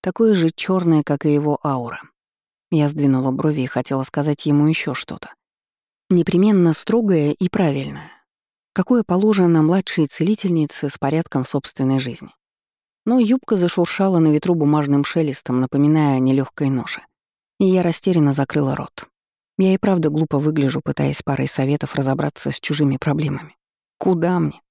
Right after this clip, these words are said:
Я даже со своими не могу. «Мисс Лонгвуд, вы сегодня феерически рассеяны», неожиданно прокряхтел Граймс, подошёл и отобрал у меня сшиватель ауры.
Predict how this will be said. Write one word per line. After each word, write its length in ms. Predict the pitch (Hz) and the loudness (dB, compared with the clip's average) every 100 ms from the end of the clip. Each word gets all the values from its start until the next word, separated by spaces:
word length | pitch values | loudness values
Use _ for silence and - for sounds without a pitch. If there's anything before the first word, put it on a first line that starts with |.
| _ _ | _ _
Я 140 | 175 165 | -2 0
даже 200 | 156 135 | 0 -2
со 160 | - | -4
своими 420 | 147 - 156 151 139 | -4 -2 0 2 4
не 120 | 135 | 4
могу. 340 | 135 135 - _ _ _ _ _ _ - | 2 0 -6 _ _ _ _ _ _ 0
«Мисс 420 | 147 165 202 - | 2 2 0 0
Лонгвуд, 580 | 190 190 156 139 - - | 2 4 4 2 -2 -6
вы 160 | 156 - | -4 -4
сегодня 420 | - 160 147 147 | 0 0 2 0
феерически 760 | - 147 143 - - 185 - | 2 2 2 -2 -4 -6 -2
рассеяны», 640 | 160 160 - - 135 139 - _ _ _ _ - | -2 -2 -6 -8 -8 -8 -14 _ _ _ _ -2
неожиданно 560 | 151 135 139 135 135 | 2 2 2 0 0
прокряхтел 640 | 131 147 - 135 - 139 131 | 0 -4 -4 -4 -2 -2 0
Граймс, 420 | 143 156 175 - | 0 0 -2 -4
подошёл 420 | - 147 160 214 185 | -4 -4 -2 0 0
и 60 | |
отобрал 400 | 147 156 180 180 | 0 -2 -2 0
у 20 | |
меня 240 | 156 151 165 | 2 2 0
сшиватель 540 | - - 151 147 170 | -2 -2 -2 -2 0
ауры. 320 | 151 139 - | 0 -4 -12